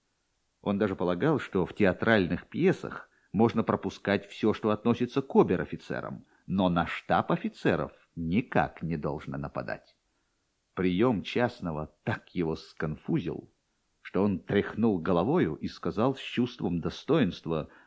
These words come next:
немного расставив свои руки: "Признаюсь, после этаких обидных с вашей стороны замечаний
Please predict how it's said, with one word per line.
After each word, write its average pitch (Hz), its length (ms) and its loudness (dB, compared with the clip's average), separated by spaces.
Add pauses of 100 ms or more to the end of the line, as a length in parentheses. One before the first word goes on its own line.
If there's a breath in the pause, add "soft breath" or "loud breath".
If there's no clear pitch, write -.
(160 soft breath)
немного 98 380 0
расставив 78 520 -2
свои 92 280 0
руки: - 500 -4 (580)
"Признаюсь, 73 1080 -4 (1080)
после 87 480 -4
этаких - 720 -6
обидных 82 580 -2
с - 120 -10
вашей 87 300 0
стороны 82 460 -2
замечаний 95 800 -2